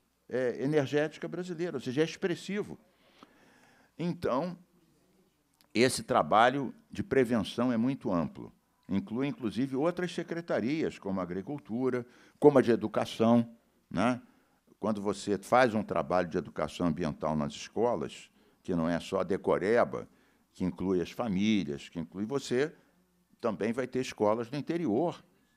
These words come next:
que têm agricultores, filhos de agricultores, que podem, inclusive, levar aos pais uma mensagem. Na educação ambiental deve ser uma forma de irradiar princípios de uma educação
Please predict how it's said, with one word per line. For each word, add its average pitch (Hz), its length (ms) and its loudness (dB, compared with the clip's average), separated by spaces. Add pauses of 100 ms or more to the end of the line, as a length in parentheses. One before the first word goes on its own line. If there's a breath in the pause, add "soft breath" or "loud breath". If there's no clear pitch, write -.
(160)
que - 100 -10
têm 139 340 0
agricultores, 110 720 0
filhos 185 360 -2
de 117 60 -2
agricultores, 101 840 -6
que 92 120 -6
podem, 131 360 2
inclusive, 139 500 -6
levar 135 580 4 (320 soft breath)
aos 127 260 2
pais 139 380 2
uma 156 140 -8
mensagem. 160 640 -2 (480 soft breath)
Na 98 140 2
educação 120 480 4
ambiental 120 480 0
deve 135 200 -2
ser - 140 0
uma 135 160 2
forma 135 400 4
de 143 280 2 (300 loud breath)
irradiar 139 920 6 (920)
princípios 120 600 -2
de 135 80 -10
uma 139 120 -8
educação 131 720 -4